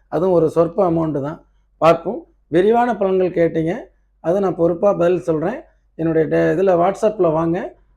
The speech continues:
ஒரு அப்பாயின்மெண்ட் ஃபிக்ஸ் பண்ணுவோம். கண்டிப்பா பார்ப்போம். என்ன நேயர்களே, ஜோதிட ஆர்வலர்களே, வருங்கால ஜோதிடர்களே, ஜோதிடம் என்பது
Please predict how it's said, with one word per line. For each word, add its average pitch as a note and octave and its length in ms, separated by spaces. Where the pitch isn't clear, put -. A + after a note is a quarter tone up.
ஒரு D#3+ 120
அப்பாயின்மெண்ட் G3 500
ஃபிக்ஸ் E3 260
பண்ணுவோம். E3+ 340
கண்டிப்பா A3 480
பார்ப்போம். C#3 480
என்ன D#3 220
நேயர்களே, D3+ 400
ஜோதிட F3+ 320
ஆர்வலர்களே, D#3+ 520
வருங்கால E3+ 480
ஜோதிடர்களே, D3 580
ஜோதிடம் F#3 380
என்பது D#3+ 380